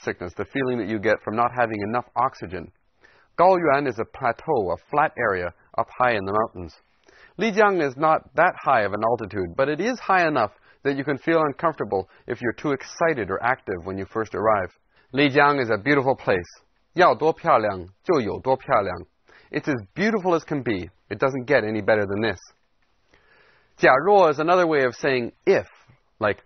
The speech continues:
如果.假若能一直生活在这里就好了. If I could live here indefinitely, that would be good.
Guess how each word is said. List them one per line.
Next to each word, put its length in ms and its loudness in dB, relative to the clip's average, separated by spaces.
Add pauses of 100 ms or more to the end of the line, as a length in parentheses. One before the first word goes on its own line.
(140)
如 240 0
果. 320 -6 (680)
假 200 2
若 240 0
能 260 -2
一 220 -4
直 200 -4
生 280 -2
活 160 -4
在 140 0
这 120 -4
里 280 -10 (220)
就 160 -4
好 280 -10
了. 180 -10 (440)
If 160 -6
I 80 -2
could 220 -8
live 160 -4
here 220 -6
indefinitely, 720 -4 (320)
that 160 2
would 160 -10
be 80 -12
good. 300 -8